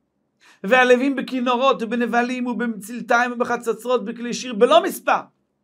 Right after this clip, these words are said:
איפה הם היו עומדים על חמש עשרה מעלות היורדות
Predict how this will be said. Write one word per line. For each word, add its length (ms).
איפה 240
הם 100
היו 140
עומדים 300
על 120
חמש 320
עשרה 280
מעלות 340
היורדות 560